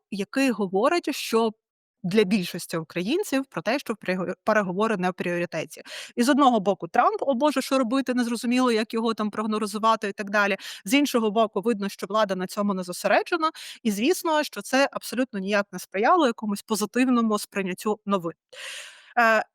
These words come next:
я зараз підводжу вас до того, що коли на нас сипеться дуже багато різної емоційної інформації,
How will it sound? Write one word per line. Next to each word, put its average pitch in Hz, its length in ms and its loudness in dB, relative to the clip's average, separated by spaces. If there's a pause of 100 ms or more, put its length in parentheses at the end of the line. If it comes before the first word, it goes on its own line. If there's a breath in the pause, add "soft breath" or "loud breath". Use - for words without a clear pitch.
(120)
я 302 160 4
зараз 339 220 2
підводжу 247 540 2 (160)
вас 226 440 0
до 190 120 -12
того, 294 400 4 (180)
що 247 600 2
коли 233 460 0
на 208 120 -4
нас 214 360 0
сипеться 196 800 -2
дуже 240 340 0 (140)
багато 208 760 2
різної 214 640 -2
емоційної 214 800 -4
інформації, 190 960 -6